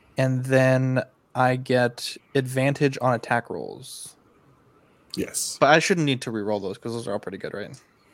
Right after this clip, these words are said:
Speaker 2: Uh, well, you crit on the second hit too, so I wouldn't worry too much about it.
Speaker 1: Okay, so, uh, the dice is, for this one is three D six to start out.
Speaker 2: Okay.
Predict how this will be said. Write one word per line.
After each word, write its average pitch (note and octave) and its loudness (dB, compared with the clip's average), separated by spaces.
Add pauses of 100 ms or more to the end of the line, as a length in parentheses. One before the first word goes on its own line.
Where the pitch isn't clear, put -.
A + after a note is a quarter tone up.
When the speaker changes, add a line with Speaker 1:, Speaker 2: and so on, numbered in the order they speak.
(260)
Speaker 2:
Uh, A#2+ 10
well, B2 10
you B2 6
crit - 4
on A#2+ 6
the A2 4
second C3 4
hit - 0
too, F#2+ 4
so F#2+ 4
I F#2 4
wouldn't C#2 4
worry C2+ -2
too - -6
much - -8
about A1 2
it. - -10 (340)
Speaker 1:
Okay, D3+ 2 (100)
so, C3 2
uh, B2+ 0
the C3 -2
dice C3 2
is, B2 -6
for C#3+ -2
this C#3 0
one D3+ 4
is C3 0
three C3+ 0
D A#2+ -4
six - -6
to - -4
start D#3+ -4
out. D#3+ -2 (580)
Speaker 2:
Okay. - 4